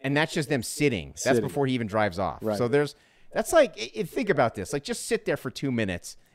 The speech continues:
Speaker 1: and see how long that feels with nothing happening. And it's just, it's, it's, ve-, it's a very ballsy move, and I don't think you'd see that in any other horror movie.
Speaker 2: You can only do it if you've built up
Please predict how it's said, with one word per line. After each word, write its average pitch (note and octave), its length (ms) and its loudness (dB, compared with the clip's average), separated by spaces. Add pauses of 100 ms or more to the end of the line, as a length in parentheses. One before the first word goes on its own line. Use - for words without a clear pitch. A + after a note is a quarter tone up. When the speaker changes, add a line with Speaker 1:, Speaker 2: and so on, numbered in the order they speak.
(100)
Speaker 1:
and A#2+ 80 -8
see C3+ 280 0
how A#2+ 160 4
long G#2+ 240 0
that G2 120 -4
feels F#2 300 -6
with E2 100 -10
nothing F#2 320 -6
happening. E2 520 -8 (480)
And A#2 160 0
it's A#2 140 -4
just, C3 300 0
it's, - 260 0
it's, C#3 220 0
ve-, F#2 480 0
it's D3 140 -4
a D#3 40 0
very C3 280 4
ballsy A2 420 0
move, G2 340 -4
and G#2 120 -6
I G#2+ 100 -4
don't C3 160 -4
think B2 160 -8
you'd F#2+ 100 -14
see A2 160 -4
that E2+ 120 -2
in F#2 60 -8
any F#2+ 180 -4
other E2 160 -8
horror F2 260 -8
movie. C2 360 -12 (220)
Speaker 2:
You D3 140 0
can E3 160 8
only F3+ 240 10
do D#3 180 8
it D#3 60 10
if C#3+ 140 6
you've B2+ 220 -2
built C#3 280 6
up C3 280 4